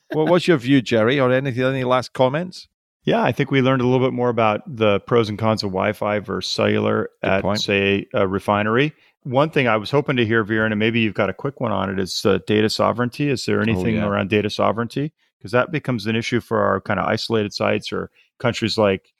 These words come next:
Speaker 3: well, certain countries that have significant restrictions on data movement and all of that. Is there a data sovereignty play
Speaker 1: Yeah,
Speaker 3: here?
Speaker 1: absolutely. You know, that's a great point to bring up. So one thing that private networks does allow you to do is that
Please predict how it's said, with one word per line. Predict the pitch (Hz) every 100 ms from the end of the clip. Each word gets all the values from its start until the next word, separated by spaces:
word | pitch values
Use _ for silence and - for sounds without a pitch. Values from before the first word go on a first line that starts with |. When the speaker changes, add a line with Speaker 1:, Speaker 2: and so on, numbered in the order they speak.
| _ _ -
Speaker 3:
well, | 104 - -
certain | 151 135 120
countries | 113 - 101
that | 104
have | 98 107 90
significant | - - 110 107 101 104 113 98 87 _ _ _
restrictions | 101 - 139 - 110 104
on | 98 98 -
data | 107 101
movement | 101 95 104 98 -
and | 98 95 87 _ _ _
all | 113 101
of |
that. | 101 95
Is | 98
there | 135 127
a |
data | 117 127
sovereignty | 117 117 117 135 143
play | 143 147
Speaker 1:
Yeah, | 127
Speaker 3:
here? | 117
Speaker 1:
absolutely. | 117 - 117 113
You | 123
know, |
that's | 127 147
a | 139
great | 127 127 139 -
point | 131 123
to |
bring | 131 123 123
up. | 127 -
So | 151 131 123
one | 139 131 180
thing | 214 208 185 190 170
that | 131 127 123 123 -
private | - 143 147 139
networks | 127 123 131 -
does | 135 123 123 123
allow | 190 123 117
you | 123 123
to | 110
do | 120 113 113 269
is | 127 107 107 107
that | - 107 107 107